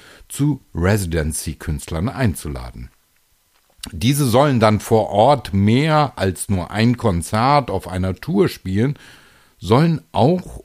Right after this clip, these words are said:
unterschiedliche Formate bedienen, also Soloabende, Kammermusikabende, Programme mit anderen Pianisten spielen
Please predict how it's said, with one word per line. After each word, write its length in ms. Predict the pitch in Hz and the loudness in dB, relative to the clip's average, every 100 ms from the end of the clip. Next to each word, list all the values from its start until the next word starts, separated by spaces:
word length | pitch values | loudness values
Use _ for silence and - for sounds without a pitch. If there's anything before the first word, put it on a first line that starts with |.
| _ | _
unterschiedliche 960 | 123 180 202 196 - - 123 113 101 | 2 2 2 -2 -2 -6 -6 -4 -6
Formate 540 | 90 95 85 92 101 120 | -4 -2 -2 -2 -2 -4
bedienen, 520 | 113 107 110 117 139 - _ _ _ - | -6 -6 -6 -6 -8 -12 _ _ _ -4
also 200 | 104 98 | 0 0
Soloabende, 1080 | 80 87 90 110 127 113 123 123 127 127 | 0 0 0 0 -2 -4 -2 -2 -4 -4
Kammermusikabende, 1200 | 123 - 87 101 117 113 117 - 104 110 113 120 120 - _ _ _ | -6 -4 0 0 0 -4 -8 -6 -4 -2 -2 -2 -4 -8 _ _ _
Programme 600 | 117 107 - 90 107 113 | -2 -2 -2 0 2 4
mit 180 | 110 - | 2 0
anderen 500 | 143 165 143 156 127 | 2 2 2 0 -2
Pianisten 600 | - 135 127 135 - 127 | 0 0 2 -2 -4 -8
spielen 500 | - 127 117 120 | -6 -2 0 2